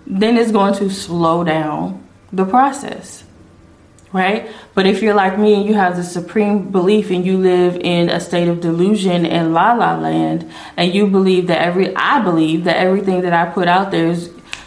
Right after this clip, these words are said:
it automatically goes into motion. The wheels start to turn in my favor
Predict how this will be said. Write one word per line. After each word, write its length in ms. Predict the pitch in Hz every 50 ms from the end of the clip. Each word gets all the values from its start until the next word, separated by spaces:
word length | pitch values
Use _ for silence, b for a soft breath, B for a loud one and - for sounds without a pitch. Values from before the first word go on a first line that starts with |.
| B B B -
it 140 | 180 202 196
automatically 680 | 196 196 190 190 196 190 175 170 165 165 170 180 170
goes 320 | 170 165 160 165 165 165 170
into 200 | 170 175 175 175
motion. 540 | 170 165 165 180 190 185 - - 65 - - B B B B -
The 100 | 180 175
wheels 360 | 180 190 185 208 214 220 220
start 240 | - - 196 180 185 185
to 80 | 190
turn 280 | 180 - 180 175 175 175
in 80 | 180
my 180 | 170 165 160 170
favor 520 | - 196 202 190 180 185 - 62 60 -